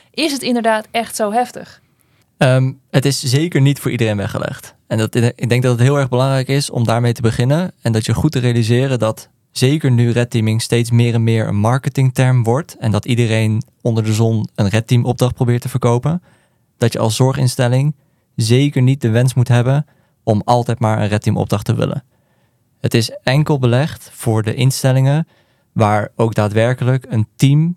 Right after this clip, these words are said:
Speaker 2: verantwoordelijk is voor de digitale veiligheid, dag in, dag uit, vierentwintig uur per dag.
Speaker 1: Oké, dus even terug naar de basis. Wat is een red team?
Speaker 2: Red teaming is de meest geavanceerde manier van testen,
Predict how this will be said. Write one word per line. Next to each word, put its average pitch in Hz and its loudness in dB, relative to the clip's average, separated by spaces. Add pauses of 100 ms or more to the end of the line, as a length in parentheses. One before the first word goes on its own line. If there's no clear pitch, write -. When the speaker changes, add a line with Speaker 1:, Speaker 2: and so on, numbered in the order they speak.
(100)
Speaker 2:
verantwoordelijk 120 0
is 143 -4
voor - -6
de 98 -2
digitale 127 0
veiligheid, 120 -2 (180)
dag 117 -2
in, 143 0 (140)
dag 123 -2
uit, 120 0 (200)
vierentwintig 123 0
uur 120 2
per 117 -4
dag. 117 -8
Speaker 1:
Oké, - -14 (120)
dus 214 -12
even 233 -2
terug 262 -4
naar 247 -2
de 220 -4
basis. 240 -4 (320)
Wat 208 -2
is 180 -8
een 185 -6
red 220 -6
team? 285 -10 (400)
Speaker 2:
Red 127 0
teaming 180 2
is 127 -2 (100)
de 113 -2
meest 117 0
geavanceerde 127 0
manier 139 2
van 113 -2
testen, 180 -2